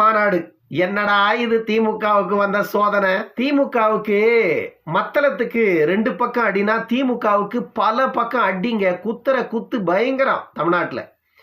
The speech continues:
அதனால தாங்க முடியல. "என்ன வேணா பண்ணுங்க, அதிகாரத்தை நாங்க விட மாட்டோம்" அப்படின்னு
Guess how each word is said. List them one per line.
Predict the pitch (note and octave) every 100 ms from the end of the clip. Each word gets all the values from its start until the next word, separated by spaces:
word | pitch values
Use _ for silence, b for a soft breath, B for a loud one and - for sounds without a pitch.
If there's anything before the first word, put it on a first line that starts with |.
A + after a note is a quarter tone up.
| b b b
அதனால | E3+ G#3 D4 -
தாங்க | - A3 C#4 D4+ D4+
முடியல. | D4+ B3 B3+ D4 C4+ A3+ A2+ A#2+
"என்ன | C#3 F3+ A#3 C4 D4+ E4
வேணா | E4 E4 G4 G#4+
பண்ணுங்க, | F#4 F4+ D#4+ D#4
அதிகாரத்தை | C4 A3 C4 C#4+ C#4 C#4+
நாங்க | C4 B3
விட | A#3 A3+
மாட்டோம்" | A#3+ A#3+ A#3+
அப்படின்னு | G#3 A3 C4